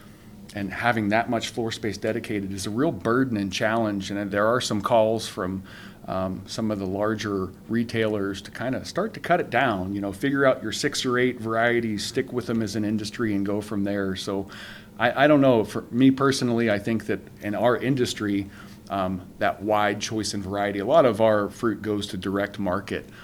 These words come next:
operations when it comes down to it, and I think that a lot of the consumers that are interested in going to right where those fruit were grown do love that, that, that degree of choice. And there's been some tr-, tr-, tremendous innovations in,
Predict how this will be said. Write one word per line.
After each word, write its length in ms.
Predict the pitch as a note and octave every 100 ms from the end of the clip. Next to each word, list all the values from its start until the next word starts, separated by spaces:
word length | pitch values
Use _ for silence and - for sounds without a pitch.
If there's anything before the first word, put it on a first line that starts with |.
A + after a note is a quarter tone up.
| -
operations 800 | - G#2 G#2 G#2 G2 G#2+ G#2 G2
when 140 | G2+ G2+
it 100 | -
comes 260 | A2 G2+
down 300 | F#2 F#2+ G2+
to 220 | G2+ G#2 F#2+
it, 120 | F2+
and 100 | G2
I 80 | G2+
think 240 | G#2 F#2+
that 100 | G2+
a 40 | G2
lot 220 | G2+ G2+
of 140 | F#2 F2+ - -
the 60 | G#2+
consumers 600 | A2+ G#2 A#2 G#2+ G#2 A2+
that 80 |
are 120 | G#2 G2+
interested 460 | G#2 G2+ - G#2+
in 140 | G2+ G2
going 360 | G#2+ G2+ G2 G2 - - - - -
to 140 | -
right 320 | G2 A#2+ B2+
where 180 | A#2 B2
those 220 | A2+ A2+
fruit 260 | - B2 G#2+
were 140 | A2
grown 560 | G#2 A2 A#2 A2+ A2 G2+ G#2
do 220 | A2+ C#3 B2
love 500 | A2 A2 G#2+ G#2 G2+
that, 300 | G2 F#2+ G2+
that, 280 | G2+ F#2
that 220 | A2 F#2+ F#2+
degree 260 | G#2 G#2+
of 80 | G2
choice. 400 | - G#2+ G2 F#2
And 80 | A2
there's 160 | A#2+
been 160 | A2 G#2
some 160 | - G2
tr-, 160 | -
tr-, 120 | -
tremendous 600 | G2+ - A#2+ B2 B2 G#2
innovations 720 | A2+ G#2 G2+ G2+ - G2+ G2 F#2+
in, 240 | F2 F#2